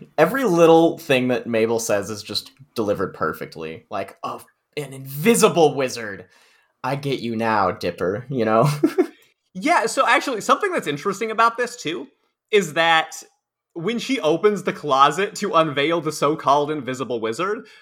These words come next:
Speaker 2: the plaid shirt in there is apparently the one that Alex Hirsch, the creator, always wears in real life. So they were poking a little bit at him by putting, uh, this exact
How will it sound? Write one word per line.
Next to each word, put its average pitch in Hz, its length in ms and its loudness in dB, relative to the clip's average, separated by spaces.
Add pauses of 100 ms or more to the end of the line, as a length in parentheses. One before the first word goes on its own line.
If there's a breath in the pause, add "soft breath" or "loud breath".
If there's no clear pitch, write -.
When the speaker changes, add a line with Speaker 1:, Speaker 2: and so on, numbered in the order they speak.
(280 soft breath)
Speaker 2:
the 156 60 -10
plaid 190 480 2
shirt 160 340 0
in 240 140 -2
there 277 260 -6
is 180 160 -2
apparently 190 640 -2
the 208 140 0
one 202 180 0
that 180 240 -6
Alex 175 380 2
Hirsch, 135 420 -2 (220)
the 139 60 -12
creator, 156 500 0 (100)
always 156 540 6
wears 117 500 0
in 139 160 -4
real 139 220 -2
life. 113 340 -4 (240 soft breath)
So - 160 0
they 190 120 2
were 180 120 0
poking 170 460 0
a 143 60 0
little 143 200 0
bit 139 180 0
at 117 200 2
him 117 240 -6 (240)
by 143 120 0
putting, 143 520 0
uh, 143 140 2
this 151 200 -4
exact 135 460 -2